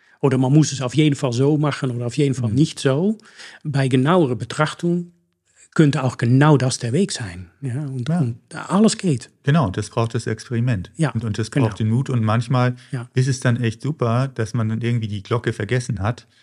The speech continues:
Speaker 2: Dann muss man sich in der Situation halt was anderes einfallen lassen.
Speaker 1: Ja.
Speaker 2: Ja?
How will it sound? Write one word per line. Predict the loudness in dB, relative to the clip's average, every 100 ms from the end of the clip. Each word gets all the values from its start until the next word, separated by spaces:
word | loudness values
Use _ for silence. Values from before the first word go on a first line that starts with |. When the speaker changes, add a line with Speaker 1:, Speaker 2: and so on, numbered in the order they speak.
| _ _ _
Speaker 2:
Dann | 0 2
muss | 2
man | 2 0
sich | 0
in | 0
der | 2
Situation | 2 0 -2 0 -2
halt | 0
was | -2 -2
anderes | 0 0 -2 -6
einfallen | -6 -6 -6 -6
lassen. | -6 -8 -8 -10 -12 _ _ _
Speaker 1:
Ja. | -12 -12 _
Speaker 2:
Ja? | -2 0